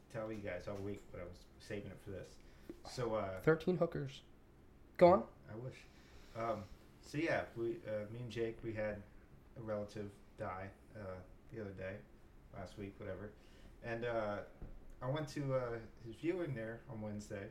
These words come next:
Speaker 1: and, uh, you know how I had told you before that Stan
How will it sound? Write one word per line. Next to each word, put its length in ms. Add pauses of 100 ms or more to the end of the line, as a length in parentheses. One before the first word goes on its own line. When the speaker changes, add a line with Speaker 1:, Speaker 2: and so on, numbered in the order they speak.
(840)
Speaker 1:
and, 240
uh, 220 (960)
you 80
know 240
how 280 (100)
I 60
had 140
told 220
you 80
before 480 (580)
that 160
Stan 600